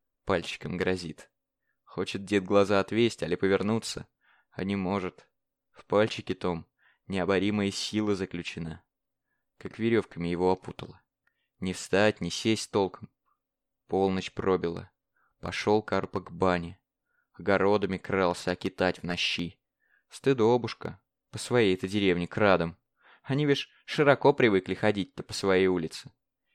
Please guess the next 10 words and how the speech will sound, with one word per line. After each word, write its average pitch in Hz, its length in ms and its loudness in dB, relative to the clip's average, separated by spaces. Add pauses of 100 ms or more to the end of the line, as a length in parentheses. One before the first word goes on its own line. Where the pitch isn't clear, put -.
И 135 120 -4
жили 160 360 4
широко, 104 580 2 (300)
на - 140 -6
полные 127 360 4
свои 98 280 2
способности. 92 800 0 (400)
А - 140 -20
тут, - 260 -2 (240)
как - 160 -16